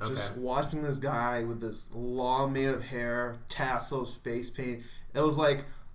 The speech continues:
Speaker 1: that guy is a real superhero.
Speaker 2: Yeah.
Speaker 1: And he's just
Speaker 2: <laughs>
Speaker 1: beating ass and cleaning house to save his buddy.
Speaker 2: Okay.
Speaker 1: And, like, the whole crowd was just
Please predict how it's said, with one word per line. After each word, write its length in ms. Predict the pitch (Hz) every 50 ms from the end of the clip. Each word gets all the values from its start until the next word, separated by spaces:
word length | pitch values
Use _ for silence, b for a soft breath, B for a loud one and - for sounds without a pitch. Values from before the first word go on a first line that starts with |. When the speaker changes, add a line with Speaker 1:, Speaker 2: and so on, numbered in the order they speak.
| -
Speaker 1:
that 180 | 139 143 151 -
guy 180 | 180 180 185 170
is 180 | 160 147 139 143
a 40 |
real 340 | 131 120 120 131 131 139 139
superhero. 760 | 139 - - - 143 143 139 127 117 123 113 113 113 107 113 - -
Speaker 2:
Yeah. 180 | 123 127 - -
Speaker 1:
And 100 | 143 151
he's 140 | 160 156 -
just 180 | 226 214 - -
Speaker 2:
<laughs> 320 | 269 196 - 240 226 -
Speaker 1:
beating 320 | 165 165 175 175 156 151 147
ass 380 | 147 151 147 147 143 - -
and 120 | 139 135 139
cleaning 420 | - - 156 156 156 156 156 147 143
house 400 | 143 143 135 135 131 131 - -
to 80 | 131
save 320 | 120 - - 139 131 127 123
his 160 | 123 120 117
buddy. 440 | 113 113 117 117 113 113 117 113 113 B B -
Speaker 2:
Okay. 200 | 135 120 - 120
Speaker 1:
And, 80 | 117 135
like, 140 | 139 135
the 100 | 139 135
whole 380 | 131 - 165 143 143 139 135 -
crowd 400 | - 135 135 131 127 127 123 120
was 100 | 117 117
just 300 | 120 120 120 - -